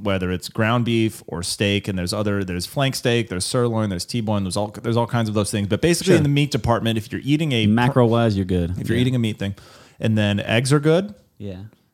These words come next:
Speaker 1: And then cheese.
Speaker 2: Yeah, I have no problem with,
Speaker 1: And
Speaker 2: with
Speaker 1: che-, and cheese, and
Speaker 2: cholesterol.
Speaker 1: cheese is okay.
Speaker 2: Yeah, go for it.
Speaker 1: What about nuts?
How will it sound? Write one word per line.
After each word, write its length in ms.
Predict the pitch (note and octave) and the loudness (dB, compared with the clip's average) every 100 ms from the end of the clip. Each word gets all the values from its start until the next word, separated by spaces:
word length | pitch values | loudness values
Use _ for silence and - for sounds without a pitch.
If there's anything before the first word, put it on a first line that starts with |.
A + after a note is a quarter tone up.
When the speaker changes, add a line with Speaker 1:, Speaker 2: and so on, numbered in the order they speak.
| - | -8
Speaker 1:
And 160 | G2+ G#2 | -2 0
then 240 | G2+ G#2 | 0 -2
cheese. 180 | G2 B2 | 0 4
Speaker 2:
Yeah, 120 | G#2+ | 6
I 40 | A2 | 4
have 140 | A2+ | 4
no 120 | A#2 | 2
problem 360 | - G#2+ G#2 F#2+ | 2 2 2 0
with, 280 | F#2 - A#2 | -4 -4 -4
Speaker 1:
And 100 | A2 | -2
Speaker 2:
with 80 | F#2+ | -2
Speaker 1:
che-, 160 | C#3 | -2
and 120 | C3 A#2 | -4 0
cheese, 380 | B2+ G2+ F#2 | 2 2 0
and 100 | C3 G2 | -2 0
Speaker 2:
cholesterol. 100 | F#2+ | 2
Speaker 1:
cheese 200 | B2+ B2+ | 2 2
is 120 | C3 | -2
okay. 380 | C3 C#3+ E3+ F#3+ _ _ | 0 2 2 -2 _ _
Speaker 2:
Yeah, 220 | G2+ F#2+ G2 - | 0 0 -4 -6
go 140 | G2+ | -6
for 220 | F#2+ F#2+ F#2 | -4 -4 -6
it. 60 | |
Speaker 1:
What 120 | - A2+ | -2 0
about 180 | B2 G#2+ | 2 0
nuts? 380 | F#2 - - | -4 -4 -8